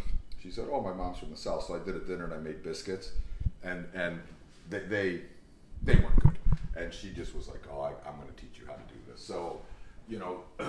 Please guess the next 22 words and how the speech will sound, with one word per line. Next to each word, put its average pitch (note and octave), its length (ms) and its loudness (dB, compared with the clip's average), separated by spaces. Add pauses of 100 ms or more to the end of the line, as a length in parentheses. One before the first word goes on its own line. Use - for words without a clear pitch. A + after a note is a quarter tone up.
(160)
whenever D#3 480 -2
you're B2+ 140 -4
taking B2 360 -4
a F#2+ 60 -8
shortcut, A2+ 520 -6
make A#2 160 -6
sure A#2+ 180 -6
the - 100 -10
shortcut G#2+ 520 -2
doesn't F2+ 320 -6 (400)
hurt - 240 -6
the F#2 140 -8
end E2 180 -6
result, D2+ 440 -10 (100)
so - 160 -12
to - 80 -12
speak. - 440 -12 (340)
All D#2+ 60 -6
right, - 140 -8
these A2+ 200 -6
go A2+ 240 0
in, G2 140 -4